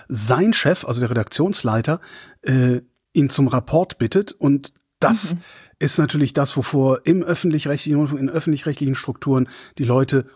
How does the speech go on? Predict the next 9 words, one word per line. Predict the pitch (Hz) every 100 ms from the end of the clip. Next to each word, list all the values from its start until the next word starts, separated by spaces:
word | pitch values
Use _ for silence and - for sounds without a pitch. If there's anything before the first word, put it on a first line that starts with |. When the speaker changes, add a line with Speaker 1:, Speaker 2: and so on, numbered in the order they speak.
| _ - 480 440
Speaker 1:
unfassbare | - 160 - 117 110 113
Angst | 110 110 -
haben, | 120 143
dass | 131
sie | -
ihrem | 127 143 127 113
Vorgesetzten | - - 240 226 190 196 - 190 180 - _ _
Unannehmlichkeiten | 147 143 123 135 120 104 - 101 101 104
bereiten. | 101 90 85 -